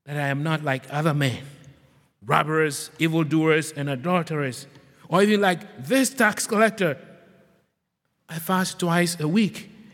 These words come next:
and give a tenth of all I get." Even though he mentioned God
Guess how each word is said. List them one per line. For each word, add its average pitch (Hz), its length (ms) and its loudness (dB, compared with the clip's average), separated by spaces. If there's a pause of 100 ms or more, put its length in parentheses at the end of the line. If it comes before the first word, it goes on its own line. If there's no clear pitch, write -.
and 143 160 -6
give 165 200 -2
a 147 60 0
tenth 170 380 -4
of 127 160 -10
all 147 160 -2
I 131 80 -4
get." 127 480 -8 (1500)
Even 233 240 2
though 214 200 6
he 180 140 0
mentioned 190 600 0
God 143 380 0